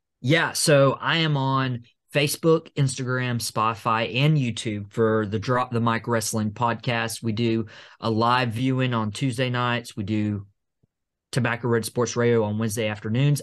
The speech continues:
at Drop the Mic Wrestling. And then Out of Pocket, we talk football, we talk basketball, we talk wrestling as well at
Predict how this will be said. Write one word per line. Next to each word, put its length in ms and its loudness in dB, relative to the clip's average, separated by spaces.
at 300 0
Drop 300 -2
the 80 -4
Mic 260 -2
Wrestling. 540 -2
And 120 4
then 120 6
Out 240 2
of 40 -6
Pocket, 360 2
we 140 0
talk 440 0
football, 400 2
we 100 2
talk 220 -2
basketball, 420 0
we 120 -2
talk 260 -2
wrestling 440 0
as 160 -4
well 440 -4
at 280 0